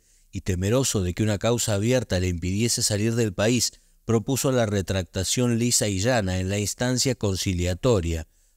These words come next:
Rosenbuch se opuso, alegando que no podían retractarse de lo que había escrito otro, máxime cuando ese otro era nada menos que el general Perón.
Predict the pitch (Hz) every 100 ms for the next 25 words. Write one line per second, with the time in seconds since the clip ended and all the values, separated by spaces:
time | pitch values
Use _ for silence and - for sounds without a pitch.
0 | _ 104 120 - 117 117 117 - - 107
1 | 92 - 139 104 - 90 _ _ - 107
2 | 117 127 135 120 113 123 127 127 127 113
3 | 98 92 90 - 117 - 117 104 87 87
4 | 90 110 104 113 107 101 110 127 - 82
5 | 80 _ _ - 123 127 - - 117 110
6 | 104 95 120 - 120 120 98 95 104 113
7 | 101 113 120 107 120 117 107 92 101 92
8 | 101 117 98 92 117 110 82